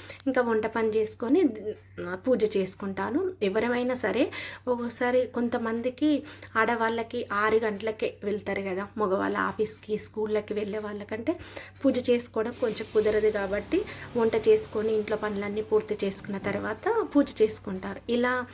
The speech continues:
కొంచెం స్పెషల్ పూజల రోజు టైంలో కొంచెము ఆరు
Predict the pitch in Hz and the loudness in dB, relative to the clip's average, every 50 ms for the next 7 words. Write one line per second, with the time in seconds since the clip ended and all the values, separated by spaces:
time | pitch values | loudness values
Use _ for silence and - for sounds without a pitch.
0 | - - - - - - 262 247 247 254 247 - - - 240 214 214 - - 247 | -16 -16 -16 -12 -2 0 0 0 0 0 -4 -2 2 2 2 2 2 0 0 0
1 | 254 240 233 - - - 226 220 220 214 220 214 208 208 214 214 208 208 202 185 | 0 0 0 -2 -4 -4 2 2 2 4 4 0 0 2 0 0 0 0 -2 -2
2 | 214 208 - 202 202 202 196 214 226 294 370 - - - - - - - - 262 | -4 -4 -2 -4 -4 -2 -2 0 0 0 0 -2 -8 -14 -14 -14 -10 -2 -2 0
3 | 240 - 240 240 240 233 214 - - 190 208 208 208 214 208 208 214 208 - | 0 0 -2 -2 -2 -2 -4 -4 -2 -2 0 2 2 0 0 0 -2 -2 -4